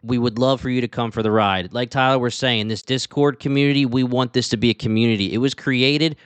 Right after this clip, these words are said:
around the time that Silo was coming out when we were covering Silo, and it blew up for us with Silo, and it's been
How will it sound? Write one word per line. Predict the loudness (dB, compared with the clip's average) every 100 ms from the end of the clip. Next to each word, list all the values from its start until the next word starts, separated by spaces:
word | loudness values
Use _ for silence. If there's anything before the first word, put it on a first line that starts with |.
| -6
around | 0 2 2
the | 0
time | -2 0 0
that | 0 -4
Silo | -2 0 2 2 0
was | -2 -10
coming | -6 -4 0 0
out | 0
when | 0
we | -2 -2
were |
covering | 0 0 0 -4
Silo, | 0 2 2 0 -2
and | -6
it | -8 -6
blew | -2 0
up | 0
for | -2 -2
us | -2 -4
with | -8
Silo, | -4 0 2 2 0
and | -2 -6
it's | -4
been | -4 -4